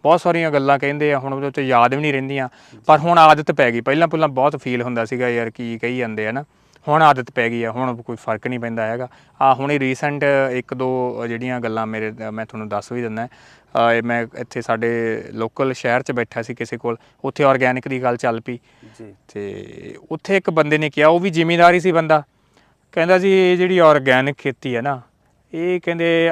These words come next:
Speaker 1: "ਅਮੀਰਾਂ ਦੇ ਚੋਜ਼ ਆ ਇਹ, ਇਹ ਅਮੀਰਾਂ ਵਾਸਤੇ ਕੀਤੀ ਜਾਂਦੀ ਹੈ।"
Speaker 2: ਜੀ।
Speaker 1: ਜਿੰਨੀ, ਕਹਿੰਦੇ, ਪਾਪੂਲੇਸ਼ਨ ਆਪਣੀ, ਜੇ ਆਪਾਂ ਆਰਗੈਨਿਕ ਖੇਤੀ ਕਰਨ ਲੱਗ ਗਏ ਸਾਰੇ, ਤਾਂ ਉਹਨਾਂ ਦਾ ਢਿੱਡ ਨਹੀਂ ਭਰਿਆ ਜਾਣਾ। ਤਾਂ ਇਹੋ ਜਿਹੀ ਵੀ ਸੋਚ ਹੈਗੀ ਹੈ।
Speaker 2: ਹਮ।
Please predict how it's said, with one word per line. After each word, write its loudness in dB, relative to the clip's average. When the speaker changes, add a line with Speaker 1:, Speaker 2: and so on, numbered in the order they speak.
Speaker 1:
"ਅਮੀਰਾਂ 0
ਦੇ 0
ਚੋਜ਼ -4
ਆ -4
ਇਹ, -10
ਇਹ 4
ਅਮੀਰਾਂ 6
ਵਾਸਤੇ 4
ਕੀਤੀ -8
ਜਾਂਦੀ -12
ਹੈ।" -20
Speaker 2:
ਜੀ। -20
Speaker 1:
ਜਿੰਨੀ, 0
ਕਹਿੰਦੇ, 2
ਪਾਪੂਲੇਸ਼ਨ 0
ਆਪਣੀ, -2
ਜੇ 4
ਆਪਾਂ 6
ਆਰਗੈਨਿਕ 4
ਖੇਤੀ -6
ਕਰਨ 0
ਲੱਗ 0
ਗਏ -4
ਸਾਰੇ, 2
ਤਾਂ 0
ਉਹਨਾਂ -2
ਦਾ -2
ਢਿੱਡ -2
ਨਹੀਂ -10
ਭਰਿਆ -8
ਜਾਣਾ। -20
ਤਾਂ -4
ਇਹੋ -8
ਜਿਹੀ -8
ਵੀ -6
ਸੋਚ -10
ਹੈਗੀ -12
ਹੈ। -12
Speaker 2:
ਹਮ। -20